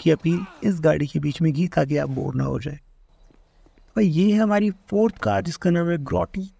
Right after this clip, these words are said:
Cheetah। Cheetah हमारे यहाँ पे सबसे तेज जानवर को माना जाता है।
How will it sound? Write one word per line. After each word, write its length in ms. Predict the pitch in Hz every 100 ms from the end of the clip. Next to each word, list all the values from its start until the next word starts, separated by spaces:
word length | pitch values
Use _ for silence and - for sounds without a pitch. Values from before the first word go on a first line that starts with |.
| -
Cheetah। 560 | - 240 - 147 175 _ - - _ _ _ -
Cheetah 540 | - 170 190 180 - - -
हमारे 300 | 156 156 160
यहाँ 120 | 156
पे 100 | 156
सबसे 280 | 160 151 156 -
तेज 280 | 165 156
जानवर 300 | 135 135 147
को 160 | 160 160
माना 260 | 139 139 156
जाता 320 | 151 143
है। 80 | -